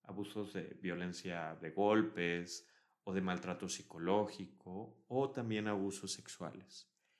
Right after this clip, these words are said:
Pudiera ser que la mujer tenga mayor vulnerabilidad a ser víctima de abusos que los hombres. De hecho, un dato, eh,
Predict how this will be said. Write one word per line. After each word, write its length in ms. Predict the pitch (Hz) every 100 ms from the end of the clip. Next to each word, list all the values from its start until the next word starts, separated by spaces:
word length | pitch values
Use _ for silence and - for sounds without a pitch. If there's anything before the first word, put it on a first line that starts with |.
| _ _ -
Pudiera 600 | 123 127 123 131 135 151
ser 540 | 160 - 143 120 - - _ _ _ _ _ _ _
que 200 | 120 113
la 160 | 107
mujer 840 | 107 104 101 - 127 120 113 131 - _
tenga 340 | - 107 104 104
mayor 640 | 101 98 95 92 98 98
vulnerabilidad 1080 | 98 107 104 98 98 92 90 90 92 95 95
a 60 | 90
ser 240 | - 87
víctima 500 | 87 90 - 90 90 87
de 120 | 87
abusos 760 | 85 95 92 - 92 95 - _ _ -
que 140 | 95
los 260 | 92 92 -
hombres. 440 | 139 117 113 - _ _ _
De 320 | - 110 117 135
hecho, 320 | 131 - 110
un 220 | 110 110
dato, 840 | 110 104 - 98 98 92 87 92 - _
eh, 500 | 92 87 85 82 80